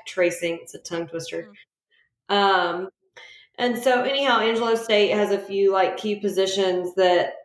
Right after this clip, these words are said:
Speaker 1: uh, because of contact tracing, they're uncomfortable having play. And so, um, just kinda asked us, because we both happen to have the next weekend free. So since we both have next weekend free, we just agreed to push the game 'cause,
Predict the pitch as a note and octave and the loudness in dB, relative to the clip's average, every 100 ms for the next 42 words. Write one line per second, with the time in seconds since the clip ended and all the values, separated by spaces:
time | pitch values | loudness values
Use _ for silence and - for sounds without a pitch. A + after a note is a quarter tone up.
0 | _ B2+ B2 - F#3+ G3 F3 - F3+ F3 | _ -8 -4 -2 0 0 -2 -2 0 0
1 | F3 - F3 E3+ F3 E3+ E3+ E3 - - | -2 0 0 0 -4 -4 -4 -6 -8 -8
2 | F3 F3 F3 F3 F3 E3+ E3+ F3 E3+ E3+ | -4 -2 -2 -4 -4 -2 0 0 0 -4
3 | E3+ - F3 E3 E3+ E3+ D#3 D#3+ E3+ - | -6 0 2 4 4 4 0 -4 -8 -4
4 | F3 E3 D#3+ E3 - _ _ _ _ - | 0 2 2 0 -6 _ _ _ _ -6
5 | D#3 C#3 E3+ F#3 F3+ G#3 F3+ C#3+ E3 F3 | -4 -4 -6 -8 -4 -4 0 0 0 0
6 | - F3+ E3 E3+ - - - _ _ _ | -2 0 2 2 -2 -10 -18 _ _ _
7 | _ _ G3 G3 F3 F#3 F#3 F#3+ F#3 F3+ | _ _ -2 0 2 2 2 4 4 2
8 | F#3+ - E3+ F3 F3 E3+ E3+ E3+ C#3+ - | 0 0 -2 -2 -2 -2 -2 0 0 -2
9 | - E3+ E3 E3+ E3 - F#3 E3 D#3+ E3+ | -4 -4 0 -2 -2 0 2 2 0 0
10 | F3 E3+ F3 E3+ F3 F3 F3 F3 E3+ - | -2 -2 -4 0 2 4 2 0 -2 -4
11 | - E3+ E3 D#3+ E3 E3 E3 E3 E3 E3 | -6 -6 -6 -6 -4 -2 0 -2 -2 -4
12 | E3+ E3 E3 D#3+ F3 F3 E3+ E3 E3 D#3+ | -4 -4 -4 -4 -4 -6 -6 -6 -4 -4
13 | E3 E3 - | -4 -6 -8